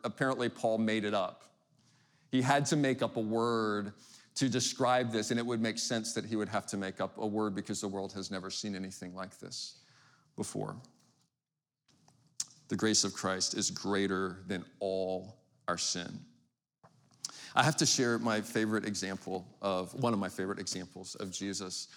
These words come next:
superabundance in Scripture so that we can kinda see how this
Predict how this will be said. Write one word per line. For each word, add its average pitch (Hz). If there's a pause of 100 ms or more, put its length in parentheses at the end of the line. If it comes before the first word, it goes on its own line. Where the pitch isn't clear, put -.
superabundance 101
in 107
Scripture -
so -
that 101
we 107
can 98
kinda 95
see -
how 92
this -